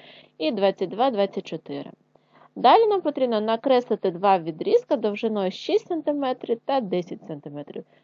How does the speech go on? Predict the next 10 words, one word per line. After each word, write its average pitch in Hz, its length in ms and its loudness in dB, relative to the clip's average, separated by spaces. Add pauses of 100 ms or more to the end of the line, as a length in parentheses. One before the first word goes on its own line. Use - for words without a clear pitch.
(140)
Тобто - 120 -4
у - 20 2
вас 214 200 4
є 214 80 2
крапочки, 370 580 0
ви 240 60 -2
проводите 220 540 0
одна 175 300 -4
на 156 160 -10
шість, - 480 0